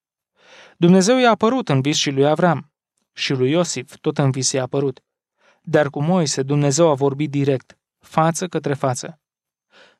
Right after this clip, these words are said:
Moise era cu totul deosebit față de toți ceilalți.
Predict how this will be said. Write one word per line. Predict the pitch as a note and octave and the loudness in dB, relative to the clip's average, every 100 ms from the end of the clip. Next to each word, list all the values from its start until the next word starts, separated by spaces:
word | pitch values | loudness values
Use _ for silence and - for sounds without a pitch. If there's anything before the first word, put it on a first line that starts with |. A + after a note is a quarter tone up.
| - | 0
Moise | G3 A3 F3+ | 0 2 2
era | F3+ | 2
cu | F3 | 0
totul | D#3+ D#3+ D#3+ C#3+ | -6 -4 -2 -2
deosebit | C3+ D#3 D3+ C#3 C#3+ C3+ D3+ D3+ | 2 2 2 0 -4 -4 -6 -8
față | - C#3 C#3 | -16 -16 -10
de | C3 | -8
toți | C3 F#3 F#3+ | -6 -4 -4
ceilalți. | - F3+ D#3 C3 C3 - | -4 -4 -4 -6 -12 -20